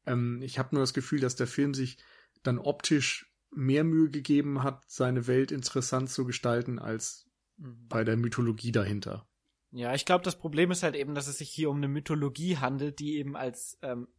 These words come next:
Speaker 2: externe Referenz funktioniert und nicht als interne Referenz. Und dadurch wirkt der Film so letztendlich relativ offen nach außen hin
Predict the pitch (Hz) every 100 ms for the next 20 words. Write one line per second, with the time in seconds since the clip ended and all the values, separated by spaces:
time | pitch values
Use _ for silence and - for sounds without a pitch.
0 | _ 139 - - 131 120 113 113 131 110
1 | 113 - 123 - 127 120 127 139 123 127
2 | 120 - 143 135 113 107 107 120 110 113
3 | - - _ - - - 123 127 127 123
4 | - 151 110 127 143 - 139 - 156 160
5 | 151 139 - 127 135 135 127 - 135 135
6 | - 131 139 123 - 151 - 147 120 -
7 | 135 139 139 123 143